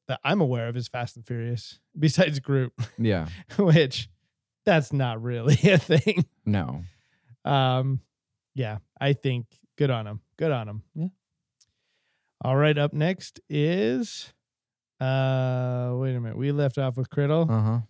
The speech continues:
Speaker 1: Brett, you get What If?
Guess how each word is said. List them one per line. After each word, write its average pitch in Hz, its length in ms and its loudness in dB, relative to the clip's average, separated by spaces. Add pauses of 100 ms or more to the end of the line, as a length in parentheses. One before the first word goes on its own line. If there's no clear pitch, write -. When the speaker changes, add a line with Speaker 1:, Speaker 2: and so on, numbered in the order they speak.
(580)
Speaker 1:
Brett, 147 460 0
you 151 180 0
get 151 380 -2 (240)
What 135 340 0
If? 135 240 -2